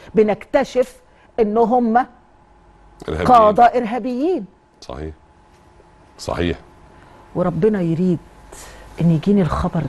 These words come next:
Speaker 1: ده،
Speaker 2: سبحان الله،
Speaker 1: عشان أعمل احتفال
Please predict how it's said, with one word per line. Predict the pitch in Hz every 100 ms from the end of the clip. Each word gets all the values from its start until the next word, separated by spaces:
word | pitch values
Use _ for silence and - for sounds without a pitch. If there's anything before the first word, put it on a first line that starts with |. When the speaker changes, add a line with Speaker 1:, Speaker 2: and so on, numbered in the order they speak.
| 151
Speaker 1:
ده، | 151 - - -
Speaker 2:
سبحان | - - - 67
الله، | 65 - - - - - - - -
Speaker 1:
عشان | 151 - 202 196 -
أعمل | 226 233 202 175 156 -
احتفال | - - 170 156 196 208 214 208 202